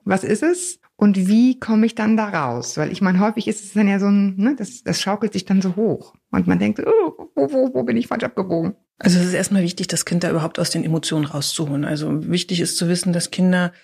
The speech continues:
Speaker 2: sehr überschäumt reagieren. Das liegt einfach an der Entwicklung des Gehirns, da kommen wir später nochmal drauf zu sprechen.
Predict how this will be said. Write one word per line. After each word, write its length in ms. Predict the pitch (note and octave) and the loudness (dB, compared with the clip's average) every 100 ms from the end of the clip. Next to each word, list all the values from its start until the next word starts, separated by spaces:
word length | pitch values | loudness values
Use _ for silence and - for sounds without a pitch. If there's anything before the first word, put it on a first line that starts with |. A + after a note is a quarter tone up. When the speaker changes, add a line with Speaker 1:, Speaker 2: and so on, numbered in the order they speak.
| _ - _ | _ -20 _
Speaker 2:
sehr 160 | - F3 | 0 2
überschäumt 500 | F#3 G#3+ - G3+ F#3+ | 4 2 2 0 0
reagieren. 440 | F#3+ F#3+ F3+ F#3 F3+ | 0 0 0 0 0
Das 140 | E3+ | -2
liegt 140 | F3 - | -4 -4
einfach 240 | E3 E3 | -2 -2
an 160 | E3 E3 | -2 0
der 80 | E3 | -2
Entwicklung 340 | D#3+ F3 E3 | -2 0 0
des 160 | E3 - | -2 -4
Gehirns, 320 | D#3 F3 F#3 | -2 0 -2
da 80 | F3 | -2
kommen 160 | E3 | -2
wir 60 | E3+ | -2
später 280 | - E3+ F#3 | -4 0 2
nochmal 340 | F3 F3+ F3 | 4 4 2
drauf 220 | F3+ E3+ | -2 -6
zu 120 | - - | -8 -8
sprechen. 380 | - E3 F#3+ | -4 0 0